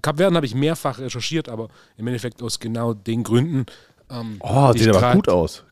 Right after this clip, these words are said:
Speaker 2: Kapverden, finde
Speaker 1: die
Speaker 2: ich.
Speaker 1: ich grad genannt
Speaker 2: Schöne
Speaker 1: habe.
Speaker 2: Strände?
Speaker 1: Ja, ja, klar, ist eine Wüsteninsel. Also du hast da einen, einen Haufen, einen Haufen Strand. Ähm, du bist direkt neben Afrika.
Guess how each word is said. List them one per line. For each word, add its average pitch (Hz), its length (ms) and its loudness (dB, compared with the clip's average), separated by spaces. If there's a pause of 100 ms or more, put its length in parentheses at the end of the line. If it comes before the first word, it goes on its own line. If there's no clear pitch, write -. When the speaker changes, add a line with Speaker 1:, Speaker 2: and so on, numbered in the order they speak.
Speaker 2:
Kapverden, 87 560 0
finde 87 260 -4
Speaker 1:
die 82 60 -4
Speaker 2:
ich. 107 80 -8
Speaker 1:
ich - 60 -10
grad 113 280 -4
genannt 117 240 -2
Speaker 2:
Schöne 117 200 6
Speaker 1:
habe. 123 120 0
Speaker 2:
Strände? 123 400 4 (540)
Speaker 1:
Ja, 151 100 2
ja, 147 100 2
klar, 139 200 -2
ist 147 100 -4
eine 147 80 2
Wüsteninsel. 107 480 -2 (140)
Also 98 180 -12
du 110 100 -6
hast 110 200 -6
da 113 100 -2
einen, 113 240 -10
einen 101 140 -10
Haufen, 131 300 -2
einen 117 80 -6
Haufen 123 220 -4
Strand. 127 460 -2 (540)
Ähm, 104 460 -8
du 107 100 -10
bist - 200 -8
direkt 110 360 -6
neben 113 280 -4
Afrika. 120 680 -2